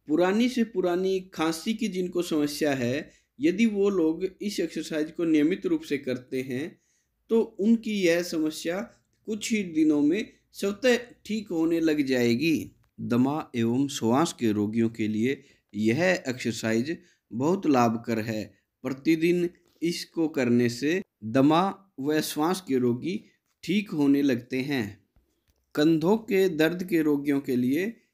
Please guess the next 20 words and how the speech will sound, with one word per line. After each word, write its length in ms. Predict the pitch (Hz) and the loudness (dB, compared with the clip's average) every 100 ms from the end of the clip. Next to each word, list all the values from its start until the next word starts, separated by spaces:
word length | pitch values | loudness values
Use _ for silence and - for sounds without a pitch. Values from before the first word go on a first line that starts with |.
| _ 123 | _ -10
यह 220 | 147 185 | -4 2
एक्सरसाइज 720 | 196 165 139 135 143 180 226 - _ 117 | 0 0 -6 -4 -2 -2 -6 -14 _ -8
बहुत 320 | 135 180 180 | 0 0 2
लाभकारक 640 | 143 131 127 120 123 123 120 | 6 6 6 2 -2 -2 -4
है, 180 | 151 196 | -8 -8
प्रतिदिन 640 | 196 151 - 151 147 151 | -8 -12 -10 -10 -4 0
इसका 300 | 143 - 139 | -2 -2 -2
अभ्यास 440 | 123 123 131 135 - | -2 0 0 0 -2
करें। 340 | 123 127 151 - | -4 -2 -4 -8
सर्वाइकल 580 | - 151 160 175 220 214 | -4 0 2 0 -2 -4
के 200 | 185 160 | -2 2
रोगियों 380 | 139 139 139 139 | 2 2 0 0
को 180 | 139 135 | -4 -4
भी 320 | 147 180 190 _ _ 147 | -2 -4 -4 _ _ -2
इस 200 | 175 170 | 0 -2
एक्सरसाइज 560 | - 139 147 139 135 | -2 -4 0 0 0
से 180 | 139 202 | -2 0
लाभ 360 | 175 135 147 151 | 2 4 2 2
मिलता 440 | 143 127 127 123 | 0 0 -2 -4
है। 320 | 135 156 208 | -2 -6 -8